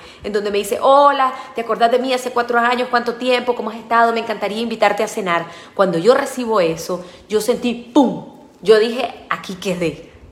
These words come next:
Yo tenía en ese tiempo veintiocho años, y yo sentí que él era la persona.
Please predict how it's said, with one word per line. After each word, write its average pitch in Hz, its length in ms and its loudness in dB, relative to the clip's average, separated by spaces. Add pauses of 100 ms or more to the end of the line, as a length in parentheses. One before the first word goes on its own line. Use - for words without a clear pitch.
Yo 190 140 -12
tenía 202 320 -2
en 202 80 -2
ese 202 180 -2
tiempo 190 360 -2
veintiocho 185 500 0
años, 202 300 0 (280)
y 202 60 -14
yo 208 160 2
sentí 262 400 0
que 196 80 -4
él 180 80 0
era 175 140 2
la 165 120 0
persona. 156 480 -8